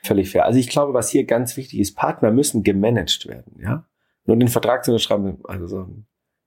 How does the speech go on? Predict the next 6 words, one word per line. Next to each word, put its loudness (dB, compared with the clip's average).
Commission-Deal-Vertrag 2
ist, -8
das 2
ist -2
halt 4
nur -2